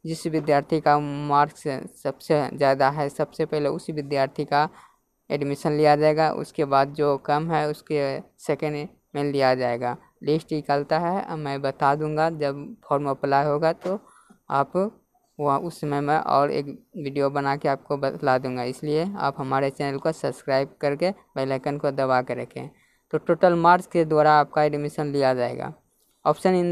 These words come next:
the qualification board examination। तो आप अधिक जानकारी के लिए कॉन्टैक्ट नंबर भी आपका बिहार स्कूल एग्जामिनेशन बोर्ड के द्वारा दिया गया है, आप इससे भी यहाँ पे जाके कॉन्टैक्ट भी कर सकते हैं। तो यहाँ से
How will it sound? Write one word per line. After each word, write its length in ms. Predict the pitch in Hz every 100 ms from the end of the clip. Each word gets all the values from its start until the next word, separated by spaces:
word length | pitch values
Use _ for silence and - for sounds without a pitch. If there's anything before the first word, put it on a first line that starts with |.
| 165
the 140 | 165 160
qualification 800 | 165 151 156 160 151 - 170 156
board 240 | 151 151 180
examination। 800 | 156 151 143 143 135 135 123 123 _ _ _ _ _ 151
तो 40 |
आप 260 | 139 147 156
अधिक 600 | 147 139 - 151 156 151
जानकारी 380 | 151 156 143 147
के 80 |
लिए 100 | 151 147
कॉन्टैक्ट 460 | 143 139 160 156
नंबर 340 | 151 147 143 143
भी 160 | 147
आपका 380 | - 143 - 139 135 131 - _ _ _ _
बिहार 500 | 151 151 143 151 139 139
स्कूल 240 | - 147
एग्जामिनेशन 520 | 143 139 147 - 143
बोर्ड 180 | 143 139
के 120 | -
द्वारा 360 | 139 139 139 135 135
दिया 260 | 139 139 139
गया 200 | 147 165
है, 120 | 170
आप 220 | - 131
इससे 300 | 127 - 143
भी 120 | 139
यहाँ 180 | 139 135 143
पे 80 |
जाके 340 | 139 135 156 165 - _ _ _
कॉन्टैक्ट 420 | 147 139 143 139 139
भी 120 | 143
कर 180 | 139 127
सकते 320 | - 131 -
हैं। 120 | 123
तो 120 | 120
यहाँ 340 | 135 143 156 180
से 540 | 170 - 147 143 143